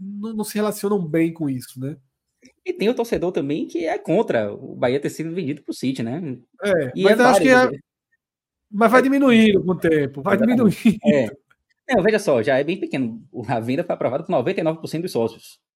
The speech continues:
Speaker 2: Noventa e nove por cento. É, então, a aprovação, ela é maciça, assim, né?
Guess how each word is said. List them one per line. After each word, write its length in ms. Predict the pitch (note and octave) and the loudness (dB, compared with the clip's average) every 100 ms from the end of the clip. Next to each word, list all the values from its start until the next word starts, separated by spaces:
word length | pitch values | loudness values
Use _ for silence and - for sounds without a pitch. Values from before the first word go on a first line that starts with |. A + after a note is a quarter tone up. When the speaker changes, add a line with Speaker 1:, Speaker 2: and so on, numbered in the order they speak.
| _ | _
Speaker 2:
Noventa 340 | B2+ A2+ E3 G3+ | -4 -2 -2 -2
e 60 | |
nove 300 | C3 C3 A#2+ | 2 2 2
por 100 | - | -4
cento. 320 | - F#2+ - _ _ _ _ _ _ _ | -14 -18 -20 _ _ _ _ _ _ _
É, 120 | G#2+ | -14
então, 360 | G2+ A#2 E3+ D3+ - _ - | -8 -4 -4 -6 -12 _ -14
a 80 | A2 | -6
aprovação, 500 | B2+ C#3 - B2 F3+ | 0 0 0 -2 -2
ela 200 | G3+ C#3+ | 0 2
é 260 | D3 F4+ | 0 -2
maciça, 540 | C3+ - - C#3 B2+ G2+ | -8 -10 -6 -6 -6 -8
assim, 220 | G#2 | -10
né? 80 | F#2+ | -12